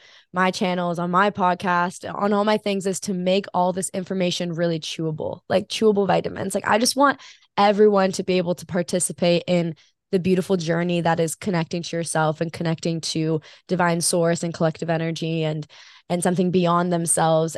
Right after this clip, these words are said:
And I think that the more that we can break down the stigmas of what it's supposed to be like, the more that more people will want to be on that journey. And I just really wanted to add that 'cause I think it is so, so, so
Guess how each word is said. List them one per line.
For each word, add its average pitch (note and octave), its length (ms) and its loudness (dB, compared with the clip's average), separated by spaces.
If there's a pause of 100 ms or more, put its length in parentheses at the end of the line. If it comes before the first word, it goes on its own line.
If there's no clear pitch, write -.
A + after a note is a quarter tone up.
And E3+ 380 0
I E3+ 120 0
think E3+ 320 -6
that E3 160 0
the E3 80 -4
more E3+ 240 0
that E3+ 100 0
we F3 80 -4
can F3+ 180 -4
break E3 300 0
down E3+ 280 0
the E3 60 -4
stigmas F3 540 -4
of E3 100 -4
what E3 160 -2
it's E3+ 140 -4
supposed E3+ 400 -6
to F3+ 60 -10
be E3+ 140 -2
like, E3 320 0
the F#3+ 60 -2
more F3 240 0
that E3+ 180 0
more E3+ 280 -4
people F#3 420 -2
will E3+ 200 0
want E3 300 -2
to E3+ 340 -4 (440)
be G#3 280 2
on F#3+ 380 2
that E3+ 180 2
journey. F#3 340 0
And E3+ 80 0
I F#3+ 60 2
just A#3+ 180 -2
really A#3+ 240 0
wanted G#3 300 -4
to - 120 -6
add F3 200 4
that E3+ 180 -2
'cause - 140 -10
I F#3 80 -4
think G3 240 -6
it G3 80 -2
is F#3 120 -4
so, F#3+ 680 0 (100)
so, G3 800 2
so G3+ 720 4